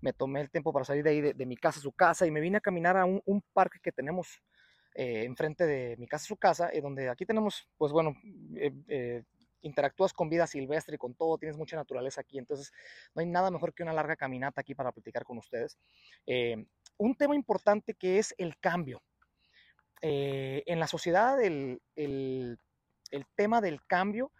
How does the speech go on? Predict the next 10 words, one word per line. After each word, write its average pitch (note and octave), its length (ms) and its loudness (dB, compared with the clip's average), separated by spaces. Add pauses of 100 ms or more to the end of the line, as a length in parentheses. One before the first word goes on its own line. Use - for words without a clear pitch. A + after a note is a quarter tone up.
(220)
es F3 200 -4
un G#3+ 180 -2
tabú F3+ 340 0
muy F3+ 200 -4
grande, B2+ 360 -6
¿no? C#3 160 -8
Es D3+ 120 -10
como E3+ 280 0
la... A#2+ 300 -6 (380)
como, A#2+ 960 -2